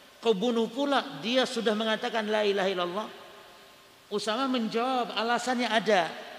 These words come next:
Kata Usama, "Ya Rasulullah, innama kana muta'awwidan." Wahai Rasulullah, dia mengucapkan itu hanya muta'awwidan,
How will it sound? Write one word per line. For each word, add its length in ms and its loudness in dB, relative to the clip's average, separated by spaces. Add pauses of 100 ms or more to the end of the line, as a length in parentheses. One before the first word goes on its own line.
Kata 240 2
Usama, 320 2
"Ya 240 4
Rasulullah, 560 -2 (880)
innama 480 -2
kana 320 2
muta'awwidan." 960 -4 (1040)
Wahai 240 0
Rasulullah, 640 -6 (480)
dia 240 4
mengucapkan 720 0
itu 480 -2 (800)
hanya 240 0
muta'awwidan, 800 2